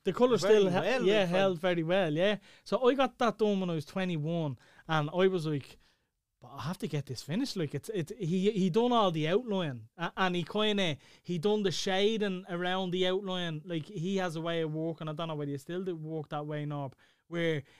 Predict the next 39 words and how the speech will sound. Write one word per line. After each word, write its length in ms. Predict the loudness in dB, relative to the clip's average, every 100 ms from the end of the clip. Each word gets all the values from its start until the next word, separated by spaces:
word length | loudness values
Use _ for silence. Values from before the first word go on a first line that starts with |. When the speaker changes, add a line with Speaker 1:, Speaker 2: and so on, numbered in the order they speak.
| _
Speaker 1:
the 180 | -2 2
outline, 520 | 2 2 0 -2 -2
he, 100 | -4
he 180 | -4 -6
kinda 360 | -4 -4 -2 -2
does 260 | 0 -2
the 80 | -2
colour 300 | -4 -2 -2
that 160 | -2 -4
he's 100 | -6
gonna 220 | -4 -6
put 240 | -4 -4
there 260 | -2 -2 -2
as 100 | -4
well. 300 | 0 2 2
It's 140 | -2
Speaker 2:
Yeah. 60 | 0
Speaker 1:
not 120 | 0
just 140 | 0 0
all 180 | 0 2
black 360 | 2 0 0
outline. 420 | -4 -2 -4 -4
So 140 | -2 -4
Speaker 2:
Yeah, 80 | -4
yeah, 160 | -4 2
Speaker 1:
I 60 |
Speaker 2:
yeah. 80 | 2
Speaker 1:
couldn't 220 | 2 0
go 180 | 2 0
to 160 | 0 -4
anyone 280 | -4 -2
else 200 | -2 -4
and 80 | -6
get 140 | -6 -6
it 80 |
done 180 | -6 -8
because 260 | -8 -10 -8
he 180 | -6 -4
knew 480 | -4 -2 -2 -2